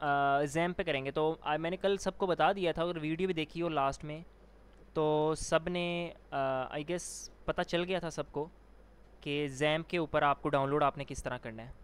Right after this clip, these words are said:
ज़ैम्प किस तरह download करना है। तो अगर ज़ैम्प आपने download कर लिया हुआ है, तो हम उसको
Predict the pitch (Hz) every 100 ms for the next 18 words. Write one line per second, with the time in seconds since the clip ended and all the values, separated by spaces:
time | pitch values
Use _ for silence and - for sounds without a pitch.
0 | - - - 131 143 147 156 - 139 123
1 | 123 120 120 120 - - - - - -
2 | - - 143 147 165 160 156 170 175 160
3 | 156 165 170 190 208 165 127 156 - -
4 | - 143 135 143 143 - 147 147